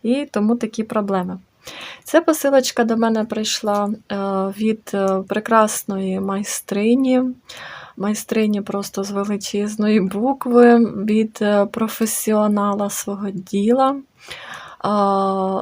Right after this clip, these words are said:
від Альони Нікіфорової. Її канал називається «Українська супершкола в'язання», і це дійсно супершкола, а, тому що там така інформація, якої ви ніде не знайдете. В Альони є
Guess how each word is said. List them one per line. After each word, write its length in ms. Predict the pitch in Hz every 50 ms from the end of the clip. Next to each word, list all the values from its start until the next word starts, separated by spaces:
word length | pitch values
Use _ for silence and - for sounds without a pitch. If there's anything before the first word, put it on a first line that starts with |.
| -
від 300 | - 202 214 214 220 208
Альони 420 | 202 196 196 208 214 208 196 190 180
Нікіфорової. 1120 | 180 190 220 233 240 - 190 196 208 - - 240 240 269 269 269 277 269 262 254 247 240
Її 340 | 208 220 220 208 202 208 196
канал 420 | 196 - 220 214 214 208 208 196
називається 840 | 196 196 190 - - 202 208 202 202 190 190 190 - - - 196 196
«Українська 600 | 196 - 214 208 208 208 202 196 - - - 180
супершкола 840 | - - 196 - - 208 - - - - - 208 202 185 180 185
в'язання», 920 | 196 196 202 196 196 196 - - 208 220 247 269 285 277 262 254 254 247 247 254 262
і 100 | 208 208
це 260 | 208 - - 208 208
дійсно 520 | 190 185 214 214 202 196 - - 214 202 208
супершкола, 920 | - - 196 196 - 196 - - - - - 277 302 339 311 302 285 294 277 - - - - - - - - - - - - - - - _ -
а, 320 | 196 208 208 208 202 202 202
тому 320 | - 214 208 214 220 247 262
що 480 | 277 - - - 247 233 233 233 226 233 - -
там 540 | 214 214 214 220 226 226 226 220 214 214 - - _ _ - -
така 320 | - 208 214 - 220 214
інформація, 880 | 214 208 214 - - - 214 214 240 285 311 302 - - 262 240 240 233
якої 520 | 226 226 214 220 - 220 214 202 202 202
ви 340 | 208 208 220 240 262 277 - -
ніде 420 | 208 208 202 202 202 220 214 202
не 140 | 196 190 196
знайдете. 840 | 208 - 208 214 240 277 294 285 262 254 254 - - 247 247 240
В 120 | 233 208 196
Альони 440 | 202 202 202 202 202 196 190 190
є 240 | 190 196 190 185 190